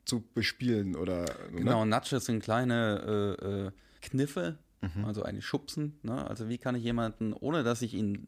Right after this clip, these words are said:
Speaker 2: dazu zwinge, ihn dahingehend beeinflussen oder böse gesagt manipulieren, äh, dass eine gewünschte Entscheidung eigentlich am Ende des Tages trifft.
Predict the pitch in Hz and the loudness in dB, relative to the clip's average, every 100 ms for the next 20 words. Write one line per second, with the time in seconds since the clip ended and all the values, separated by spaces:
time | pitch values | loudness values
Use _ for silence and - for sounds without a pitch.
0 | - 104 113 120 - - 147 196 214 - | -2 -2 0 -4 -6 2 2 2 0 -6
1 | - - - - 113 110 104 131 131 120 | -20 -20 -20 -6 -2 4 4 4 2 2
2 | 120 104 - 101 127 - 135 127 120 117 | 2 0 0 0 -2 -2 -4 -2 0 -2
3 | 113 101 101 98 _ - 107 117 127 104 | -2 -6 -6 -8 _ -4 -2 -2 -2 -2
4 | 107 107 120 113 - 120 113 139 143 - | -2 0 0 0 0 0 4 2 2 -6
5 | - - _ - 107 110 113 104 104 117 | -20 -20 _ -2 0 0 -2 -2 -2 -4
6 | - 98 98 - 104 101 90 - - 87 | -4 -4 -4 -4 -4 -4 -8 -10 -10 -10
7 | 82 - - - - 101 - | -10 -10 -12 -14 -14 -16 -18